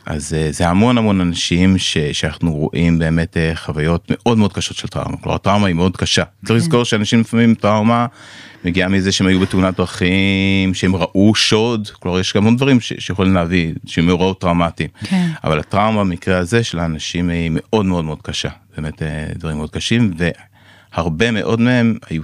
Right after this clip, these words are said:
Speaker 1: תחת השפעה של משנה תודעה, של כל מיני חומרים.
Speaker 2: ומה אתה שומע?
Speaker 1: אמ, ש-, קודם כל אני רוצה להגיד משהו טוב, כי זה חשוב בתקופה הזאת. אמ, קודם כל אני רואה המון חוסן. אלה חבר'ה מדהימים ומקסימים ומצחיקים,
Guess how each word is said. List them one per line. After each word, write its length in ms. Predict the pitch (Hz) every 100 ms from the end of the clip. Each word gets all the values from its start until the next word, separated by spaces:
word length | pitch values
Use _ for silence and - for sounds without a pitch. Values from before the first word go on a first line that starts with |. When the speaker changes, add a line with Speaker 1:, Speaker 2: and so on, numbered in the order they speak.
| -
Speaker 1:
תחת 280 | 104 - -
השפעה 300 | - 76 127
של 120 | 95
משנה 320 | 87 80 90
תודעה, 380 | - 80 50 - -
של 140 | - -
כל 160 | 78
מיני 180 | 80 71
חומרים. 400 | - 73 73 76 - _ _ 170
Speaker 2:
ומה 280 | 165 165
אתה 160 | 175 208
שומע? 340 | - 190 165 156 - - - - - - - - - - - _ -
Speaker 1:
אמ, 760 | 131 127 117 117 117 117 113 104 90 -
ש-, 300 | - - - - - _ -
קודם 160 | 170
כל 60 | 185
אני 80 | 160
רוצה 160 | 131
להגיד 260 | 123 110 104
משהו 280 | 95 92 -
טוב, 200 | 80 76 - - - - - - _ _ _ -
כי 100 | -
זה 260 | 76 76 76
חשוב 420 | 90 - 92 78
בתקופה 640 | 80 78 78 - - 78
הזאת. 340 | 71 69 - 73
אמ, 300 | 71 69 67 - _ _ -
קודם 180 | 113 123
כל 80 | 117
אני 180 | 98
רואה 180 | 90 95
המון 220 | 95 92
חוסן. 380 | 85 - - - - _ _ _ _ _ -
אלה 320 | 82 78 76 76
חבר'ה 360 | - 90 87 87
מדהימים 760 | 87 78 90 87 90 87 80 80
ומקסימים 800 | 85 90 - 95 92 90 80 82
ומצחיקים, 800 | 87 85 - 135 - 104 104